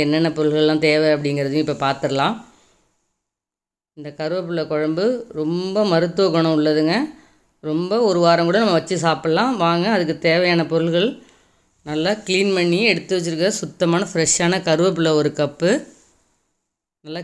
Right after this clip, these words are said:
க்ளீன் பண்ணி எடுத்து வச்சிருக்கேன். உப்பு தேவையான அளவு, மல்லி ரெண்டு ஸ்பூன், மிளகா ஒரு ஆறு மிளகா எடுத்து வச்சிருக்கேன், ஜீரகம் ஒரு ஸ்பூன், புளி ஒரு எலுமிச்சம்பழம் அளவு, மிளகு இருபத்தஞ்சு கிராம், பூண்டு நூறு, நூற்றம்பது கிராம். நம்ம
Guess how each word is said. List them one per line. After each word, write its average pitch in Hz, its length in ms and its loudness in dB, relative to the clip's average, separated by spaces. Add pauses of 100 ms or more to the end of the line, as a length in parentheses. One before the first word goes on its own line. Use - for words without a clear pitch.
க்ளீன் 170 240 -4
பண்ணி 170 160 0 (120)
எடுத்து 160 220 -4
வச்சிருக்கேன். 170 460 -4 (140)
உப்பு 160 260 -4 (140)
தேவையான 151 420 2
அளவு, 151 260 2 (800)
மல்லி 160 300 -2 (100)
ரெண்டு 156 320 0
ஸ்பூன், 208 320 -2 (680)
மிளகா 175 420 0 (160)
ஒரு 160 120 2
ஆறு 151 380 4
மிளகா 151 320 0
எடுத்து 147 240 -2
வச்சிருக்கேன், 170 460 -2 (460)
ஜீரகம் 175 500 2
ஒரு 147 140 4
ஸ்பூன், 220 340 -2 (460)
புளி 185 220 0 (140)
ஒரு 170 160 2 (220)
எலுமிச்சம்பழம் 165 600 2
அளவு, 147 280 0 (640)
மிளகு 208 320 2 (140)
இருபத்தஞ்சு 165 480 0
கிராம், 180 260 0 (300)
பூண்டு 220 400 2 (120)
நூறு, 196 240 4
நூற்றம்பது 160 440 0
கிராம். 185 240 -2
நம்ம 156 160 0